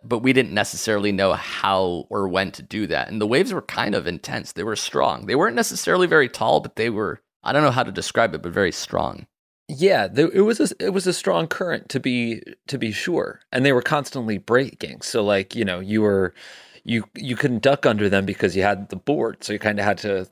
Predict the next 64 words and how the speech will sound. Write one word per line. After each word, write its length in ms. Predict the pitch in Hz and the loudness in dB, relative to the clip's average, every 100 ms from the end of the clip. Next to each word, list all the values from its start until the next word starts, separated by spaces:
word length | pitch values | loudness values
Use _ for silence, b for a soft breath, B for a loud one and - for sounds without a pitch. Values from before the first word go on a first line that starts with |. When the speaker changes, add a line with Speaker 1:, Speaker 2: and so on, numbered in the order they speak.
| - | -10
Speaker 2:
toss 360 | - 117 98 | 2 2 4
it 80 | 101 | 4
over. 280 | 104 101 90 | 4 2 -2
Yeah, 180 | 101 98 | 0 4
there 200 | 113 117 | 6 6
I 80 | |
am 360 | 117 104 104 92 - _ - | 6 4 2 -2 -10 _ -12
on 80 | - | 0
my 80 | 92 | 2
Speaker 1:
Yeah. 100 | 78 | 2
Speaker 2:
first 340 | 62 127 - 127 | 6 4 4 2
wave, 420 | 123 107 95 - | 6 6 4 -2
too 220 | - 143 | 0 4
afraid 320 | 135 - 113 101 | 4 6 2 2
to 60 | |
stand. 300 | - 113 107 123 | 0 0 0 0
He's 160 | 135 | 2
yelling 240 | 147 156 170 | 6 6 4
at 80 | |
me 100 | 139 | 2
to 80 | 120 | 0
stand 420 | 104 - 117 113 110 | -2 0 2 4 4
up, 160 | 104 | 4
and 80 | 104 | 2
I 40 | |
was 100 | 101 | 0
going 240 | - 117 101 | 0 0 0
so 300 | - 117 113 | 0 4 4
fast. 440 | - 104 104 - | 4 2 2 0
And 40 | 107 | -10
I 20 | |
was 80 | 95 | -2
like, 100 | 110 | 2
Speaker 1:
Yes. 180 | 98 - | 2 2
Speaker 2:
"How 220 | 131 139 | 4 4
on 120 | 131 | 2
earth?" 540 | 113 - - - - - - | 2 4 4 0 -6 -8 -4
Speaker 1:
<laughs> 40 | - 165 | 0 2
How 140 | 175 143 | 4 2
do 60 | 160 | 2
you 100 | 147 | 0
sta-, 200 | - 101 | -2 -6
Speaker 2:
You 160 | 220 226 | -4 2
can't 200 | 190 - | 2 2
Speaker 1:
it's, 140 | 170 | 4
you're 100 | 170 | 6
Speaker 2:
stand 140 | 175 | 6
Speaker 1:
basically, 300 | 190 185 180 | 4 4 4
Speaker 2:
up. 60 | 143 | 4
Speaker 1:
you, 120 | 143 - | 4 0
you're 160 | 135 156 | 4 8
using 280 | 180 175 180 | 8 6 4
it 20 | |
as 120 | 139 | 4
a 40 | 127 | 4
boogie 320 | 127 131 120 | 4 4 4
board, 220 | 113 107 | 4 4
but 100 | 104 | 2
it's 120 | 98 | -2
attached 440 | 101 - 113 107 - | -4 -2 -2 -2 -6
to 80 | |
your 140 | 98 92 | -4 -4
ankle. 460 | - 98 101 50 - _ - | -2 -4 -6 -8 -10 _ -4
Speaker 2:
Yeah. 320 | 101 98 - | 0 0 -4